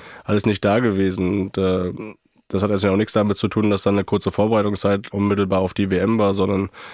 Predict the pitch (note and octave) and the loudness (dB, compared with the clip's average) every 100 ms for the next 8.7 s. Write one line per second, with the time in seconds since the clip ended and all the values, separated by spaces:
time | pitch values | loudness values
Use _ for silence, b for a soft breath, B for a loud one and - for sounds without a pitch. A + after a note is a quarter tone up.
0 | B - G#2 G2 - A2 A2+ G#2 G2 G2 | B -2 0 0 0 0 0 0 0 0
1 | - - _ - G2 F#2+ G2+ G#2+ G#2+ G2 | -2 -12 _ -4 0 2 2 0 -2 -2
2 | G#2 - A#2 G#2 G2+ G2 F#2+ G#2 G2+ - | -2 -2 -2 0 0 0 0 0 0 -2
3 | G#2+ G2+ G2 G2+ G2 G2 G2+ F#2+ G2 G2 | 0 0 0 0 0 -2 -2 -2 -2 -2
4 | F#2+ G2+ F#2+ G2+ F#2+ G2 F#2+ - B B | -4 -4 -4 -4 -2 0 -2 -6 B B
5 | B B E2+ D#2 A#2+ - G2+ F#2+ F2+ F#2 | B B -2 0 0 0 0 0 0 0
6 | F2+ F#2+ G2 F#2+ F2+ F#2 A2 A2+ F#2 G#2 | 0 0 0 0 -2 0 0 0 -2 0
7 | G#2 F#2+ F2+ G2+ G2 F#2 F2+ F2 F#2+ F#2 | 0 0 0 2 0 0 -4 -4 -6 -4
8 | G2+ - F#2+ F#2 F2+ - | -4 0 -2 -2 -4 -6